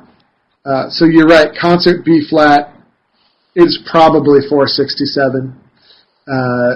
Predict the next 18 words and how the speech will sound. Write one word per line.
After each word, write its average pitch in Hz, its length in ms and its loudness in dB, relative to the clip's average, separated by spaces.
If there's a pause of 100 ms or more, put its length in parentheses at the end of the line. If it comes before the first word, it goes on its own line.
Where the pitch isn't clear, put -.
and 131 380 -6 (1200)
it's 180 180 0
just, - 220 -4
it 165 80 2
has 190 280 0
to 156 80 -6
do 165 100 4
with 156 120 4
how 151 120 0
the 143 100 -2
tuners 147 380 -2
used 135 160 -6
to 131 80 -6
read 123 220 -8
it. 117 100 -12 (420)
I, 214 220 4
I, 240 320 6
um, 139 480 0